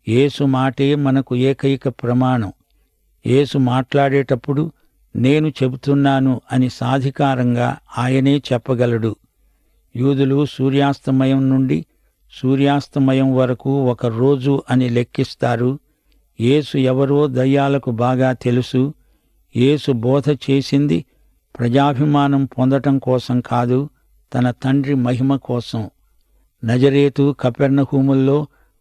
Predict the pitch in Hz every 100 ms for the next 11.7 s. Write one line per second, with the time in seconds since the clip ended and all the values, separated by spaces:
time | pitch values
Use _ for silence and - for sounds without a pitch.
0 | _ _ 135 139 135 120 135 143 151 151
1 | 139 139 135 131 120 127 127 143 139 -
2 | 123 127 - 123 117 143 156 - _ _
3 | _ - 123 139 143 131 135 123 139 139
4 | - 131 139 139 127 - 123 131 131 131
5 | 131 123 123 110 123 123 127 135 127 -
6 | 120 - 117 101 - _ _ _ _ _
7 | - 123 127 123 135 143 - 131 127 127
8 | 120 113 101 - _ _ _ _ _ 120
9 | 135 139 135 135 139 139 127 131 143 -
10 | 127 127 123 120 135 - 143 131 127 127
11 | - 120 127 123 120 104